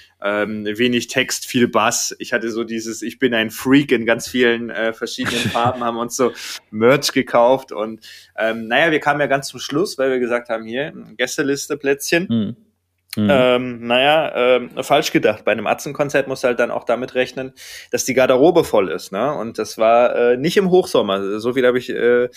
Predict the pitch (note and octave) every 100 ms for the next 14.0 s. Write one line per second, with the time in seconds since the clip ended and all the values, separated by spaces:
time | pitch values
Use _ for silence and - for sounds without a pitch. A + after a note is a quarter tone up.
0 | - - - C3 B2+ B2 A#2+ A2+ A2 C3
1 | A#2 B2+ - _ - - - - B2 C3+
2 | C3 C3 B2+ C3 - - D#3 G3 - -
3 | D3+ D3+ D3+ - - C#3+ B2+ G3 - D#3+
4 | D#3+ E3 E3+ E3+ - - D#3 F3 G3 C3
5 | D3+ D3 C#3 C#3 - E3+ E3+ - _ -
6 | A3+ A3 D#3 C#3+ C#3 C3+ - C#3 D3 -
7 | C3 - D3 E3 B2 C3 - A3 G3 C3+
8 | A#2 A#2+ - F3 B2 - A#2 A2 - A2+
9 | A2 G#2+ A#2 G#2+ A2+ A2+ B2 - _ -
10 | D#3 C3 B2 A2 - C#3 C#3+ E3+ - -
11 | D3+ D3+ D#3+ C#3 C3+ - C#3+ - B2+ C3
12 | D3 F3 F#3+ C3+ C#3 C3+ C3 C3 B2 B2
13 | C3 E3 D#3+ B2+ - C3 D3 C#3+ C#3+ C#3